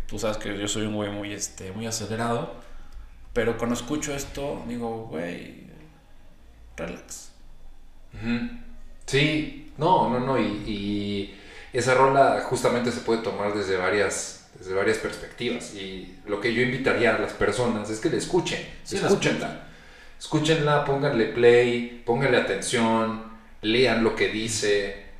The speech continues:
Speaker 2: De verdad es una rola que en sí vale mucho la pena, incluso está musicalmente, la última parte de la rola que
Speaker 1: Sí.
Speaker 2: es con armónica y
Speaker 1: Es que es, es
Speaker 2: es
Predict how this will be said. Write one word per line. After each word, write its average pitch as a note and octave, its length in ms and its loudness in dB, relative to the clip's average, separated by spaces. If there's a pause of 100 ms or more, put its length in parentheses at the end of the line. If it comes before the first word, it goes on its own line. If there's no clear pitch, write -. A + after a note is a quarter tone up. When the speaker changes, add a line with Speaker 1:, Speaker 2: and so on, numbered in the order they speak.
(260)
Speaker 2:
De G#2 160 0
verdad A#2 360 4
es A2 100 0
una A#2 200 -2
rola G#2 320 2
que G2+ 380 -2
en G2 80 -8
sí C#3 260 0
vale A#2 240 4
mucho A2 320 -2
la G2 140 -4
pena, C3+ 180 -2
incluso F#3+ 300 2
está E3+ 200 4
musicalmente, - 920 -2
la F#2 100 -4
última A#2+ 480 0
parte G2+ 300 0
de F#2+ 160 -4
la F2 140 -6
rola G2 360 0
que E2+ 320 -8
Speaker 1:
Sí. D3+ 560 0
Speaker 2:
es - 80 -14
con G2 180 -4
armónica G#2+ 1000 -6
y - 240 -12 (140)
Speaker 1:
Es C3 140 -4
que E3+ 100 -4
es, C#3 80 -2
es D3+ 220 -2
Speaker 2:
es A#2+ 180 0